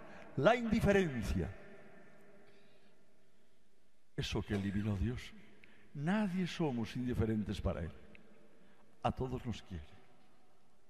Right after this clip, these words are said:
El Hijo nacido de una mujer, de María,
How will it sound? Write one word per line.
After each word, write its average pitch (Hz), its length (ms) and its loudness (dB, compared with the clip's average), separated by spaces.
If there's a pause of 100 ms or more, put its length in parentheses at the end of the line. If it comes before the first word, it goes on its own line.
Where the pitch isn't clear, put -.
(880)
El 139 160 4
Hijo 160 400 4
nacido 98 420 4
de 98 100 2
una 101 120 6
mujer, 92 500 2 (240)
de 123 140 2
María, 175 580 4